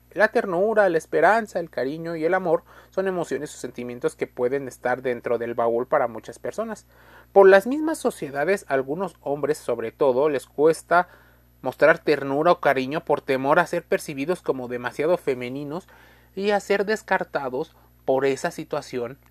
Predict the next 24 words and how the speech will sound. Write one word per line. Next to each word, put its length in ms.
en 180
un 120
modelo 360
hipergámico 800
donde 520
los 240
modelos 580
inconscientes 1000
de 180
elección 440
de 100
pareja 440
y 80
posteriormente 920
del 400
control 840
y 240
la 200
valoración 720
que 140
la 140
otra 300
persona 420
tiene 360